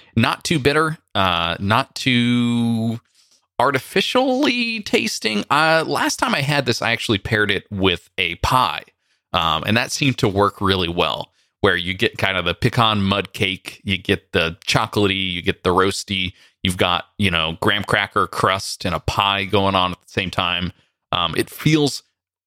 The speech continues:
absolutely like a dessert beer. This is a wrap up the night, nightcap style beer. Not great for one P M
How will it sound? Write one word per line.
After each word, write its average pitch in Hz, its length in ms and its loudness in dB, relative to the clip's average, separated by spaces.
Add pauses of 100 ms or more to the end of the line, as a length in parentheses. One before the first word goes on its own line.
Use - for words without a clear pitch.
(380)
absolutely 104 1160 0
like 90 320 -4
a 98 40 -2
dessert 87 640 -4
beer. 90 320 -6
This - 200 -2
is 98 120 -8
a 90 260 0 (280)
wrap 104 320 0
up 110 140 -4
the 101 80 0
night, 98 360 -2
nightcap 101 680 -4
style 87 420 0
beer. 127 440 0 (260)
Not 131 320 0
great 147 320 0 (100)
for 110 460 0 (540)
one 120 340 0
P 139 280 -2
M 107 360 -2